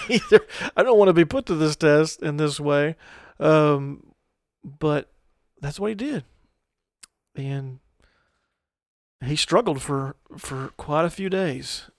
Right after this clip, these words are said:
I, I wonder if he ever really, well,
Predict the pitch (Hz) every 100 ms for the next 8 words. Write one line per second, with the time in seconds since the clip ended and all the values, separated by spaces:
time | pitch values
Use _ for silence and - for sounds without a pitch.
0 | _ 160 _ _ _ - 262 403 196 151
1 | 151 151 139 139 147 127 131 120 _ _
2 | _ _ _ _ _ _ _ _ _ _
3 | _ _ _ _ 160 143 135